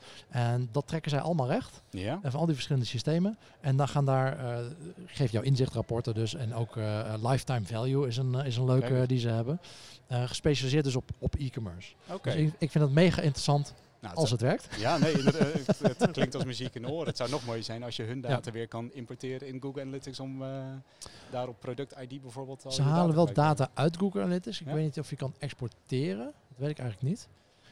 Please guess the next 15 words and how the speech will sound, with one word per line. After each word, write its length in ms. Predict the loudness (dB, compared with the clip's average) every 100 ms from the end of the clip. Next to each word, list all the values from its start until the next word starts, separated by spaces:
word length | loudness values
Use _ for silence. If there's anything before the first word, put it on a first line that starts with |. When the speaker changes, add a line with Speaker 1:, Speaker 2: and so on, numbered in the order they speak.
| _
Speaker 1:
Ehm, 800 | 2 4 6 6 6 6 4 2 0
dat 340 | -2 0 2
Speaker 2:
Ja. 60 | 4
Speaker 1:
zou 160 | 2
inderdaad 240 | 2 0 -2
wel, 280 | -4 -4
dat, 180 | -4 -6
dat 180 | -4 -4
zou, 280 | -4 -4 -6
dat 140 | -6
zou 180 | -6 -6
inderdaad 340 | -6 -6 -4
ook 120 | -2 2
leuk 200 | 2 2
zijn. 280 | -2 -2